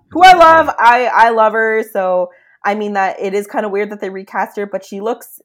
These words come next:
Speaker 1: they're probably playing, it's probably 'cause she's playing a much younger version. I'm not sure.
Speaker 2: I imagine it was a, that's why I thought, like, it's kind of like a prequel-y
Speaker 1: Yeah.
Speaker 2: kind of thing. But I, I, if I remember correctly, there was something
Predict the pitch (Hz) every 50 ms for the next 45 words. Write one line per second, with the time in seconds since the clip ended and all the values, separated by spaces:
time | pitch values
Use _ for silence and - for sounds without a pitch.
0 | _ _ - 185 233 196 - - 196 202 233 214 196 185 180 175 _ _ 202 180
1 | 180 180 180 170 175 165 - _ _ _ _ _ _ _ _ _ - 190 - -
2 | 233 247 220 214 226 220 - - 233 - - 185 - _ 254 240 185 185 165 160
3 | 170 175 - 156 156 156 165 175 190 196 208 190 214 226 220 214 220 220 175 143
4 | 170 175 156 151 - - - 202 220 220 214 214 214 220 220 165 165 175 175 170
5 | 165 165 170 175 196 226 220 220 214 190 175 165 147 147 - 127 123 107 _ -
6 | 139 139 147 139 - 165 139 120 120 - 117 113 107 101 92 110 98 - - 120
7 | 110 101 95 98 95 92 - _ _ - 110 104 101 101 - _ 95 92 90 87
8 | 85 85 82 80 80 80 80 - 185 156 139 71 80 80 80 _ 87 85 82 82
9 | 78 _ _ _ _ _ _ 82 80 76 73 _ _ _ _ _ _ _ _ _
10 | 226 233 233 - - 208 220 190 - _ - - - - - _ _ _ 196 180
11 | - 220 262 294 302 262 208 196 190 175 175 151 - - - 135 117 120 120 120
12 | 120 - _ - 85 80 - 101 110 110 110 110 - - - - - - - 190
13 | 185 196 190 175 _ _ - 123 95 87 82 78 80